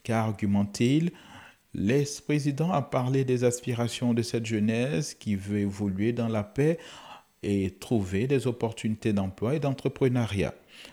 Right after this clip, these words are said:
Pour la voix originale, avec ce double événement qu'ont été la fête de la Renaissance et la rencontre avec les jeunes, Gbagbo fait rentrer doublement la Côte d'Ivoire dans l'espérance, concernant notamment la réconciliation et l'avenir de la jeunesse.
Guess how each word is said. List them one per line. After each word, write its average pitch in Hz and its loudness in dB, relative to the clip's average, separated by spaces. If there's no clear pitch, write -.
Pour 190 6
la 175 8
voix 170 4
originale, 92 2
avec 165 2
ce 175 0
double 160 4
événement 151 2
qu'ont 156 -2
été 147 0
la 131 2
fête 135 -2
de 123 0
la 120 2
Renaissance 131 0
et 113 0
la 113 2
rencontre 120 0
avec 120 -2
les 123 2
jeunes, 135 2
Gbagbo 123 4
fait 123 0
rentrer 170 0
doublement 143 2
la 131 2
Côte 131 0
d'Ivoire 127 0
dans 156 2
l'espérance, 135 0
concernant 104 0
notamment 117 0
la 123 2
réconciliation 104 -2
et 147 -2
l'avenir 113 0
de 151 -2
la 151 2
jeunesse. 98 -2